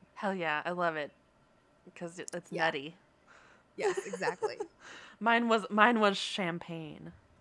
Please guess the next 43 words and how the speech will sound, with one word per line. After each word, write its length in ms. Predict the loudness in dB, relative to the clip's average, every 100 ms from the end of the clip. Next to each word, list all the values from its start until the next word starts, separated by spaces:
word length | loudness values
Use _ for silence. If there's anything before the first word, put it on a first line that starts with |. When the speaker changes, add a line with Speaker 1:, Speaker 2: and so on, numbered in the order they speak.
| _ _ 2
Speaker 2:
Oh, 120 | 2
hell 300 | 4 2 2
yeah. 240 | 0 -2 -2
That's 220 | -6 -6
awesome. 360 | -14 -14 -18 -20
Speaker 1:
<sighs> 60 | _ _ _ _ _ _ _ _ _ -20 -20 _ -20 -20 -20 -20 -20 _ _ -4
I 460 | -2 0 -2 -4 -2
Speaker 2:
Let's 100 | 0
Speaker 1:
don't 180 | -2 -4
Speaker 2:
see. 60 |
Speaker 1:
know 340 | -4 -2 0 2
what 180 | 2 2
else 180 | 0 -4
to 100 | -8
say 180 | -4
about 240 | -2 -2 -2
this. 140 | -2
They 100 | 0
went 260 | 2 0 -2
to 140 | -8
the, 320 | -2 0 -2 -6 -18 -10
is 120 | -10
this, 160 | -8 -10 -12 _
I 80 | -4
don't 140 | -2
even 180 | -2 -2
know. 160 | 0 6
I, 200 | 6 6 6
I 80 | 8
literally 380 | 8 6 4 4
just 220 | 0 -4
wrote 300 | 4 6 6
"The 80 | 0
Duggars 480 | 4 2 4 2 2
are 60 |
such 320 | 0 -2 -2 -2
goobers," 540 | 0 2 0 -2 -2
like, 180 | -4 -4
three 240 | -6 -4
different 380 | -2 -2 -2 -4
times 440 | -2 0 0 -2
'cause 220 | -6 -8 -4
they're 300 | 0 0